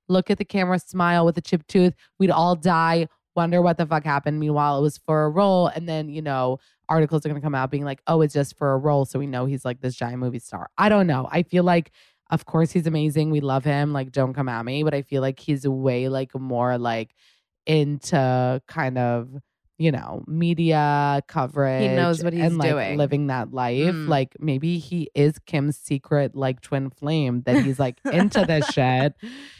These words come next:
Speaker 1: Secretly, like,
Speaker 2: <laughs>
Speaker 1: flips the camera. We're all, like, dead, dying, flocking. Um, I think that's no mistake. Just like he drops, like, his news and updates when he doesn't wanna come on Instagram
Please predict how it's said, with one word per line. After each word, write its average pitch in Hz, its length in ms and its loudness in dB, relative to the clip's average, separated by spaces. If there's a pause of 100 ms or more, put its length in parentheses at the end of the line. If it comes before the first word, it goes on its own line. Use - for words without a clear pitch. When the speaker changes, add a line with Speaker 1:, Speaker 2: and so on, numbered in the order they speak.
Speaker 1:
Secretly, 214 560 2
like, 185 200 2 (260)
Speaker 2:
<laughs> 214 40 -10
Speaker 1:
flips 220 300 2
the - 120 -4
camera. 202 640 4
We're 175 180 2
all, 170 260 2
like, 170 280 -2
dead, 165 540 0
dying, 165 580 0 (220)
flocking. 151 920 0 (340)
Um, 151 340 0
I 165 160 0
think 160 180 -4
that's 151 200 -2
no 151 80 -2
mistake. 147 380 -2
Just 185 220 0
like 208 160 -4
he 202 120 -2
drops, 156 540 -2
like, 147 200 2
his 147 260 -2 (280)
news 156 640 4
and 127 380 -2 (300)
updates 147 400 -2
when 147 120 0
he 143 80 0
doesn't 135 200 2
wanna 131 140 0
come 135 220 -4
on 127 80 -2
Instagram 131 840 -2